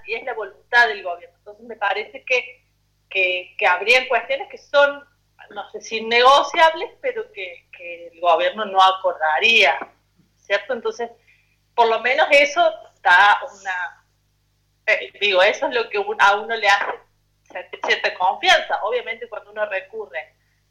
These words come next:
a un organismo internacional para, en este caso, sobre todo para poder tener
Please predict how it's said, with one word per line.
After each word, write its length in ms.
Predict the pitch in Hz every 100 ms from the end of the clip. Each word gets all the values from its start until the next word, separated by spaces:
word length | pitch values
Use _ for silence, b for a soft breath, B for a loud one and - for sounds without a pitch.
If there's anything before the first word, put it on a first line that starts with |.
| _
a 160 | 160
un 140 | 180 196
organismo 460 | 208 196 185 202
internacional 800 | 208 196 - 180 - 185 190 190 - - _ _ _ _ _ _ _ _ _ _
para, 720 | 208 202 202 196 190 185 196
en 220 | 185 - -
este 220 | 254 233
caso, 500 | 254 294 - 311 294
sobre 360 | - 202 185
todo 300 | 190 240 269
para 300 | - 190 180
poder 440 | - 196 202 220 -
tener 440 | 226 208 226 220